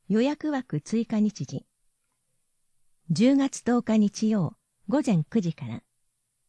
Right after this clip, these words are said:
接種会場と接種期間。セシオン杉並。十月二十五日月曜から二十九日金曜。桃井原っぱ公園仮設会場。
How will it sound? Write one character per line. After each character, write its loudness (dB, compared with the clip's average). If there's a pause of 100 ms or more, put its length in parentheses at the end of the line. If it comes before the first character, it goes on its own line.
(560)
接 -2
種 -4
会 -2
場 -4
と -4 (300)
接 -2
種 -6
期 -20
間。 -8 (1040)
セ -2
シ -4
オ 2
ン 2
杉 -2
並。 -2 (1000)
十 2
月 0
二 4
十 -2
五 0
日 -2
月 -2
曜 0
か -8
ら -10 (440)
二 4
十 0
九 -2
日 0
金 2
曜。 -2 (2000)
桃 2
井 -2
原 -2
っ -8
ぱ -4
公 0
園 -4 (300)
仮 -2
設 -2
会 0
場。 -12